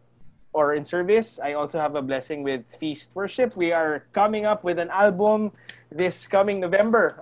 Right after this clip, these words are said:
Okay? So may lalabas, three singles, sorry, three singles pala. Uh, lalabas this November. We still get to serve Jesus Christ. Alam mo yan? We still get to serve with, uh, with,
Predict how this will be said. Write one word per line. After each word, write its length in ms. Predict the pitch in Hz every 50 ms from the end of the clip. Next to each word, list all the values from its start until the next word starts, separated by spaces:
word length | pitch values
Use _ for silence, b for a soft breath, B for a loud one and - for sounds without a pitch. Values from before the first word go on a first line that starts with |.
| 165
Okay? 300 | 160 156 208 226 247 233
So 240 | 220 - 196 175 170
may 120 | 170 175 180
lalabas, 640 | 185 190 190 202 190 190 180 165 - - - -
three 160 | 214 220 220
singles, 320 | 214 - 214 208 190 - -
sorry, 240 | 185 170 143 131 -
three 160 | - - 202
singles 440 | 214 - 220 214 214 202 190 175 -
pala. 280 | - 170 156 147 123 107 b b b b b b b b b b _
Uh, 280 | - 165 147 147 147 147
lalabas 380 | 151 156 160 160 156 156 147 -
this 180 | 160 143 147
November. 640 | 160 147 139 147 151 156 151 156 156 170 170 170 - _ _ _ -
We 140 | 240 277 -
still 280 | - - - 233 214
get 200 | 196 175 185 175
to 80 | - 185
serve 260 | - - 175 170 170
Jesus 360 | 147 165 151 143 151 143 -
Christ. 400 | - - 135 117 113 - - - -
Alam 160 | 139 165 180
mo 60 | 185
yan? 160 | 180 185 196
We 100 | 175 170
still 240 | - - - 254 254
get 240 | 208 185 185 180 -
to 80 | 190 170
serve 360 | - 196 190 170 151 143 135
with, 300 | 139 143 143 139 135 147
uh, 200 | 147 139 131 131 131
with, 200 | 135 135 131